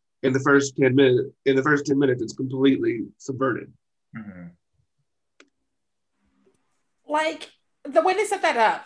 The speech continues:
Speaker 3: was just masterful, because, like, she's in the car and she's not into this, and then there's a
Speaker 2: <laughs>
Speaker 3: noise and she's like, "You should go check on that." And he's like, "No." And she's like, "What are you, a pussy?" And I was like, "I think we're about to get into this shit." <laughs> And of course he gets out,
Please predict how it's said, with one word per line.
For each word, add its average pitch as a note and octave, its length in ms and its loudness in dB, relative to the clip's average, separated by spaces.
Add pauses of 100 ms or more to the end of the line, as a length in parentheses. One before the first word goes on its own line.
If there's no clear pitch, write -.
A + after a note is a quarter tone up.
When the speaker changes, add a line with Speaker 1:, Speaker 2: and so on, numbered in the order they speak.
Speaker 3:
was A#3 340 -2
just A#3 520 -2
masterful, G3 800 -4
because, B3 300 -4
like, B3+ 140 -6
she's D4 140 -8
in D4+ 100 -2
the D4 60 -2
car A3 580 2
and A3+ 220 -6
she's B3 180 -12
not A#3+ 180 2
into G#3+ 180 -4
this, F#3 420 -8 (380)
and A#3 80 4
then A#3 80 6
there's B3 120 4
a B3+ 60 6
Speaker 2:
<laughs> A#3 60 0
Speaker 3:
noise G#3+ 540 2
and A#3 100 -6
she's A#3+ 160 -6
like, A3+ 160 -2
"You B3 60 -12
should A#3 100 -14
go A#3 60 -4
check A3 220 -2
on G3 160 -2
that." F3+ 260 -2
And A#3 80 -10
he's A#3 80 -10
like, A3 160 -6
"No." G#3+ 520 0
And G#3 80 -10
she's A3 80 -10
like, G#3+ 160 -4
"What D#4 140 6
are C4+ 140 4
you, F#3+ 140 -4
a - 140 -18
pussy?" C#4 420 0 (200)
And B3+ 80 -2
I C#4+ 60 6
was B3+ 80 2
like, B3 200 4 (960)
"I B3+ 120 0
think C4+ 120 -4
we're B3+ 40 -2
about A#3 120 0
to A3 60 -2
get A#3+ 160 0
into G#3+ 60 -4
this G3 200 -8
shit." G#3 240 -8 (160)
<laughs> - 160 -14
And F4 140 6 (580)
of - 40 -2
course - 220 4
he G4 120 -2
gets - 240 0
out, E4+ 320 4